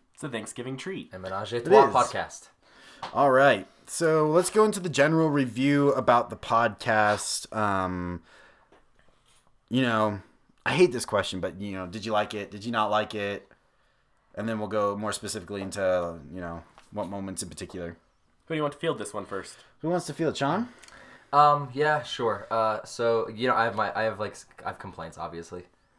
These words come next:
Speaker 2: I have complaints about anything I watch, but overall, I liked it a lot. I liked it a lot just because, not to go too deep, but, um, we, we saw a lot about, uh, what Matt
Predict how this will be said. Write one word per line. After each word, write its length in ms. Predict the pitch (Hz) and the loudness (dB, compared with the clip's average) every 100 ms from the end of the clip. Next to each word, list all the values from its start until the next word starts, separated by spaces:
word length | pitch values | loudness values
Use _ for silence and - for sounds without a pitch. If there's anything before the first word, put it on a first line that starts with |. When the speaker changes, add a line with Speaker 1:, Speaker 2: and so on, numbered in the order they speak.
| - | -10
Speaker 2:
I 60 | 98 | -10
have 80 | |
complaints 340 | 101 95 92 87 | -10 -10 -10 -8
about 120 | 90 | -10
anything 260 | 87 85 92 | -10 -12 -6
I 20 | 95 | -2
watch, 320 | 92 95 - | -2 -2 -6
but 240 | 92 90 | -8 -6
overall, 320 | 107 101 98 | -6 -4 -4
I 120 | 87 90 | -4 -6
liked 260 | 87 87 | -10 -10
it 80 | 85 | -14
a 40 | |
lot. 460 | 80 80 80 110 139 _ _ _ _ _ _ _ _ | -14 -8 -6 -4 -6 _ _ _ _ _ _ _ _
I 80 | 95 | -6
liked 240 | 95 95 | -4 -6
it 80 | 92 | -6
a 60 | 92 | -4
lot 180 | 85 | -4
just 160 | 90 - | -8 -16
because, 480 | 90 90 87 - - | -14 -12 -12 -16 -10
not 160 | 101 104 | -8 -6
to 40 | |
go 60 | 101 | -8
too 160 | - | -10
deep, 200 | 92 87 - | -12 -14 -10
but, 180 | 87 - - | -10 -10 -12
um, 280 | 90 85 78 85 | -10 -10 -14 -16
we, 160 | 98 110 | -12 -10
we 120 | 107 | -10
saw 260 | - 117 104 | -4 0 0
a 20 | |
lot 200 | 101 98 | 0 -2
about, 380 | 92 90 - - _ _ _ _ _ _ | -4 -6 -6 -12 _ _ _ _ _ _
uh, 180 | - 95 | -6 -4
what 220 | 92 - | -4 -6
Matt 400 | 98 98 95 - | -6 -6 -6 -8